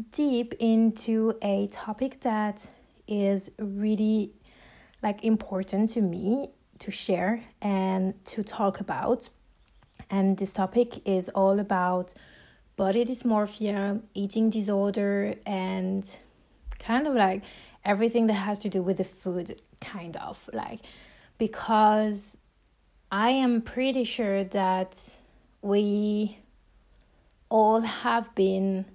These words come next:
suffering from an eating disorder or a body dysmorphia at some point in our life, either way in an early stage, or either way you're struggling now, or either way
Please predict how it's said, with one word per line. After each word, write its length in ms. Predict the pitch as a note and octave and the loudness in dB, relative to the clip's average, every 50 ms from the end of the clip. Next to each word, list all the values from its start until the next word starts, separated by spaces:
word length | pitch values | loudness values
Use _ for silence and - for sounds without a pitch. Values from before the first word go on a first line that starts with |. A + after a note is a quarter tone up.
| - _ _ _ _ | -20 _ _ _ _
suffering 680 | - - - - G3+ G3+ - - G#3+ G#3 G#3 G#3 G#3 G#3 | -16 -10 -6 -4 -2 -2 -2 -2 -2 0 2 2 2 0
from 420 | G#3 - - G3 G3 G3 G3 G3+ G3 - - - - - - - _ - | -2 -2 -2 0 0 2 0 0 -2 -4 -12 -20 -20 -20 -20 -16 _ 0
an 100 | G3 G3 | 2 2
eating 300 | F#3 F#3+ - G3 G3 G3 | 2 2 0 0 2 2
disorder 800 | G3+ A3 G#3+ A#3 A3+ A3+ A3+ A3 A3 G#3+ G#3 G#3 G3+ G3+ G3+ - | 2 2 2 2 4 4 4 2 2 2 2 2 2 0 0 -2
or 460 | F#3+ G3 F#3+ F3+ F3 F3+ F#3 - - - - | -2 -2 -2 0 0 0 -2 -2 -2 -4 -4
a 540 | G3 F#3 F3+ F3+ F3+ F#3 F#3 F#3 F#3+ G3 - G3 - | -4 -2 -2 -2 -2 0 0 0 -2 -2 -4 -6 -2
body 280 | - F#3 F3+ F3+ G#3 G#3 | -2 0 0 2 2 2
dysmorphia 840 | A3+ A3 - A#3+ A3 G3 F#3 F3+ - - G#3+ G3+ F#3+ F#3 F#3 F#3 F#3 - - _ _ _ _ _ _ _ _ _ _ _ - - - _ _ _ _ _ _ _ - | 2 0 2 2 2 2 0 -2 -4 -4 -2 0 0 0 0 -2 -4 -8 -14 _ _ _ _ _ _ _ _ _ _ _ -20 -20 -20 _ _ _ _ _ _ _ -4
at 160 | F3 E3+ - | -2 -2 -2
some 260 | - - - G3 F#3+ F#3+ | -2 0 2 2 2 2
point 340 | - G#3 G3+ G#3 A3+ A3 | 0 0 0 0 0 0
in 80 | C4+ C4 | 0 2
our 120 | B3+ A#3+ | 4 4
life, 460 | G#3 F3 F3 - F3+ G#3+ C#4+ C#4 - - - | 4 4 2 0 -2 -2 -4 -4 -8 -6 -2
either 280 | A3 G#3+ F#3+ - G#3 | 0 0 2 2 0
way 520 | F#3+ F#3 G3+ G3+ G3 G3 G3 G3 F#3+ G3 G3 - - - - - _ _ - - _ _ _ - | 0 2 4 4 6 6 4 4 2 0 -2 -6 -18 -20 -20 -20 _ _ -20 -20 _ _ _ 0
in 160 | G3+ F#3+ F#3+ | 2 2 2
an 180 | F#3 F3+ F3+ - | 2 2 0 0
early 240 | F#3+ F#3+ F#3+ G3 A3 | 0 2 2 2 2
stage, 600 | G#3+ - - B3 A3+ A#3 A3+ A3+ A#3 A#3 A3+ A3 - | 0 2 2 4 6 8 8 6 6 4 2 0 -2
or 220 | - G3+ G3 G3 - | 0 0 0 0 0
either 300 | - G3+ F#3+ F#3 F#3+ F#3+ | 0 0 0 2 2 2
way 240 | F#3 F3+ F3 F3+ F3 | 2 2 2 0 0
you're 220 | F3 F3 F3+ F3+ F3 - - _ _ _ - | 0 -2 -2 -4 -6 -6 -10 _ _ _ -16
struggling 540 | - - E3+ E3 E3+ F#3 F#3 F3+ F#3 F3+ | -12 -10 -8 -6 -4 -2 -2 -2 0 0
now, 480 | F3 A#3 B3 B3 B3 A#3+ B3 A#3 A#3 A#3+ - | 2 2 4 4 4 4 4 2 2 0 0
or 220 | G#3+ G3+ G3 - - | 0 0 0 0 -2
either 280 | G3+ G3 F3 F3+ F#3+ | -4 -4 -2 0 -2
way 380 | F3+ F3+ F#3 F3+ F3+ F3+ F#3 | 0 0 0 0 0 0 -2